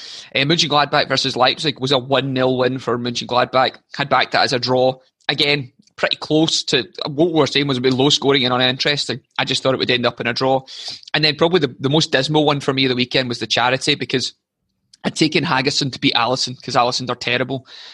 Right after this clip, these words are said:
Uh, and Allison got the, got the win one nil. I actually went back and started to watch this game as well at the time. Charity was dead by this point. And Allison just were like, "Right,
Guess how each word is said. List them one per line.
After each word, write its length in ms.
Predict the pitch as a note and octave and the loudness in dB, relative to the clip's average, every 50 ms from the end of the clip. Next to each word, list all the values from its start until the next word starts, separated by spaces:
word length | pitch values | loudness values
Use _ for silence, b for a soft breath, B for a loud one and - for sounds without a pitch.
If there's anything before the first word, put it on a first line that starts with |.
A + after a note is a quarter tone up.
| B B B | B B B
Uh, 220 | B2+ C3 B2 A#2 - | 0 2 2 2 0
and 100 | - G#2+ | 0 0
Allison 400 | G#2+ A#2 B2+ C3+ C#3 - - C#3+ B2+ | 2 2 2 2 2 0 -2 -4 0
got 280 | A#2+ C3+ C3+ - - A#2 | 2 2 2 2 2 2
the, 320 | B2+ A#2+ B2 A#2+ A#2 - - _ _ _ _ _ _ _ _ - - | 2 4 4 4 2 0 -4 _ _ _ _ _ _ _ _ -12 -4
got 160 | A#2+ D3+ C#3 B2 | -2 -2 0 0
the 80 | B2+ | -2
win 320 | A2+ A#2+ B2+ B2 B2 C#3 C3 | -4 -2 -2 0 0 0 0
one 180 | C3+ C3+ B2+ | 0 0 0
nil. 220 | B2 B2 C3 B2+ - | 2 0 0 0 0
I 100 | - D3+ | -2 -2
actually 180 | E3+ - F3 D3+ | 0 0 0 0
went 100 | B2+ - | 0 2
back 260 | B2+ B2 C3+ - - | 2 0 0 -2 -6
and 160 | C3+ A#2 - - | -10 -10 -10 -8
started 240 | - - D3 - - | -4 0 0 0 0
to 100 | - B2 | -2 -2
watch 220 | B2 C3+ B2 - | 0 0 0 0
this 180 | - D3+ C#3 - | 0 -2 -2 0
game 200 | - D3 C3+ B2 | 0 -2 -2 -2
as 100 | B2 A#2 | -2 -2
well 180 | B2 A#2+ B2+ C3+ | 0 0 0 0
at 60 | A#2 | -2
the 60 | G#2+ | -2
time. 360 | - - B2 B2 B2 B2 - - _ | -2 0 0 0 -2 -4 -10 -10 _
Charity 260 | - C#3+ C#3+ C3 F#2 | 0 0 2 2 0
was 100 | B2 B2+ | -2 -4
dead 300 | C#3 - A2+ A#2+ C3 - | -4 -2 -2 -2 -2 -2
by 80 | - - | -2 -4
this 120 | B2+ B2+ | -4 -4
point. 320 | - - C#3+ C3+ B2 G#2 - B B B B B B B B C3+ | -2 -2 -2 -2 -2 -2 -8 B B B B B B B B -4
And 260 | C3+ B2+ B2 - - _ _ _ - | -2 -2 -4 -8 -10 _ _ _ -2
Allison 420 | B2 B2 C3+ C3+ - - D#3+ C3+ B2 | 0 0 2 0 0 -2 -2 0 0
just 220 | - C3 - - | 0 0 2 2
were 120 | C3 B2+ B2+ | 2 2 2
like, 280 | B2+ A#2+ A#2+ A#2 - - A#2+ | 4 2 2 0 -2 -6 -4
"Right, 240 | B2+ B2 B2 A#2 | -2 0 0 0